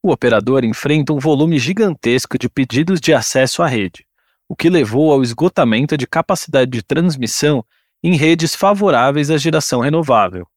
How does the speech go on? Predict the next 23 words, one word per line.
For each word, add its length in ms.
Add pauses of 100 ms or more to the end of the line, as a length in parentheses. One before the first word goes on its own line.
(120)
como 220
o 40
norte 320
de 80
Minas 240
Gerais 520 (280)
e 80
o 60
nordeste 500
do 80
país. 460 (840)
Segundo 360
o 60
O 40
N 220
S, 420
há 100
quarenta 520
e 120
um 120
gigawatts 680
de 120
usinas 680